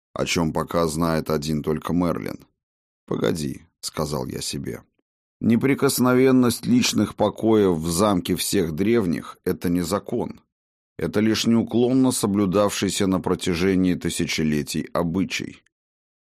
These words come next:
Можно, послав астрального вестника, побудить владык обетованного изменить мир. Но чтобы изменить слывший нерушимым обычай, нужно прежде всего измениться самому".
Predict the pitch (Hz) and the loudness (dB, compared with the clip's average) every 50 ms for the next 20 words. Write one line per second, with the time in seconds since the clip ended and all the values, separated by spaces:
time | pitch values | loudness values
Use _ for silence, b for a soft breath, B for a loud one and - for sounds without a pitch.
0 | _ _ - 78 82 98 117 131 139 127 101 80 80 65 58 - - 82 90 - | _ _ -6 -2 0 2 2 4 2 2 0 0 -2 -2 -2 -2 -2 -2 -2 0
1 | - 104 104 98 95 - - - 95 - - - - 104 107 104 98 92 92 92 | 0 0 2 2 0 -2 -2 -4 -4 -4 -2 0 2 2 2 4 4 2 2 4
2 | 92 92 90 101 123 127 127 - 101 90 78 - - - - - - - 95 87 | 2 2 2 2 2 0 0 0 0 -2 -2 -2 -4 -6 -6 -6 -4 -2 -2 0
3 | 87 98 95 85 98 123 131 127 - 90 87 95 95 92 87 80 - 113 110 - | 0 0 0 2 2 2 2 0 0 0 0 2 2 2 2 2 2 0 0 0
4 | - - - 90 82 76 87 82 - - 90 90 95 107 110 113 107 98 87 80 | -2 -4 -4 -2 0 0 -2 -2 0 0 2 2 4 2 2 4 2 2 2 2
5 | 73 73 71 - - - 90 80 78 87 92 90 87 87 87 90 82 - - - | 0 0 -2 -2 -4 -4 -2 0 0 2 2 4 4 4 4 2 0 -2 -2 0
6 | 95 101 98 87 69 - - - _ _ _ _ _ _ _ _ _ _ _ _ | 2 2 2 2 0 -2 -6 -14 _ _ _ _ _ _ _ _ _ _ _ _
7 | _ - - 78 87 82 - - - 95 85 80 92 - - 104 92 90 95 110 | _ -6 -2 -2 0 -2 -2 0 0 0 2 2 0 0 2 0 0 2 2 4
8 | 113 110 107 98 90 - - - _ - - - - 110 120 113 95 - - 107 | 4 4 4 4 2 0 -4 -10 _ -10 -8 -4 0 2 2 2 2 0 0 0
9 | 101 98 104 104 107 113 113 - - 113 98 90 87 85 - - - 101 110 - | 2 2 2 2 2 2 0 0 0 0 2 2 2 0 0 0 -2 -2 0 0
10 | 143 147 - - - - - - - _ _ _ _ _ _ - 80 85 90 90 | 0 0 0 -2 -4 -4 -6 -8 -10 _ _ _ _ _ _ -4 -2 0 0 0
11 | 80 76 87 85 - - 90 98 107 104 90 90 95 87 - - 90 82 78 73 | 0 0 0 -2 0 0 2 2 2 2 2 0 -2 -2 0 -2 0 0 0 -2
12 | - - 78 78 69 73 76 73 71 71 71 60 - - - 69 - - 78 78 | -2 -2 -4 -4 -2 -2 -2 0 0 -2 -2 -4 -6 -8 -8 -8 -8 -6 -4 -4
13 | 78 76 80 78 64 - - _ | -4 -2 -4 -4 -6 -8 -12 _